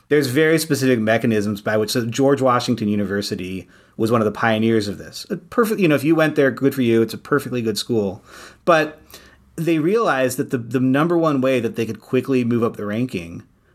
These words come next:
was just by increasing the cost of tuition. Not even by increasing anything that they did, just increasing the cost of tuition. That on its own ended up snowballing. And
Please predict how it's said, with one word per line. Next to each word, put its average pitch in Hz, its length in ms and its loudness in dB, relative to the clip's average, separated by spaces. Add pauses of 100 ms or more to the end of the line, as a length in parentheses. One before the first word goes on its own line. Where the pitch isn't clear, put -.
was 131 340 0
just 147 520 -2
by 131 120 4
increasing 117 540 0
the 107 100 -4
cost 95 320 -4
of 92 80 -10
tuition. 92 500 -8 (260)
Not 190 260 0
even 262 180 2
by 196 120 2
increasing 151 380 0
anything 131 260 2
that 110 120 -2
they 113 120 0
did, 113 340 -2 (340)
just 160 380 -2
increasing 131 480 0
the 113 60 0
cost 107 320 -2
of - 80 -10
tuition. 101 560 -2 (300)
That 143 400 0
on 139 180 0
its 127 160 -2
own 107 520 -2 (760)
ended 127 200 2
up 117 100 -2
snowballing. 101 880 -2
And 110 560 -2